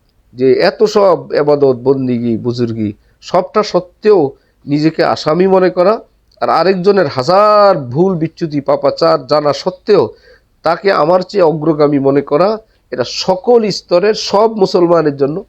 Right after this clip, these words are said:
ফরজে আইন। আর কি বলবো, হাকিমুল উম্মত মাওলানা আশরাফ আলী থানভীর মতন মানুষ বলতেন, "আমি আমাকে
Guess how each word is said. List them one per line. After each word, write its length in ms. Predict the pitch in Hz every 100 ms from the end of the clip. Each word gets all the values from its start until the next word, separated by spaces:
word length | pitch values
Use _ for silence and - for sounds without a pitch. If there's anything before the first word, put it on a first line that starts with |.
| _
ফরজে 260 | 123 107 95
আইন। 180 | 85 - _ _ _ _ _ _ -
আর 140 | 185
কি 200 | 185 185
বলবো, 400 | 160 143 131 113 - _ -
হাকিমুল 440 | - 185 196 185
উম্মত 240 | 175 165 -
মাওলানা 360 | 156 147 143
আশরাফ 280 | 139 - 143
আলী 160 | 143 139
থানভীর 580 | - 127 131 143 160 151
মতন 260 | 147 131
মানুষ 320 | 120 127 143
বলতেন, 460 | 139 135 123 151 151
"আমি 340 | 143 139 165
আমাকে 520 | 165 151 180 - 131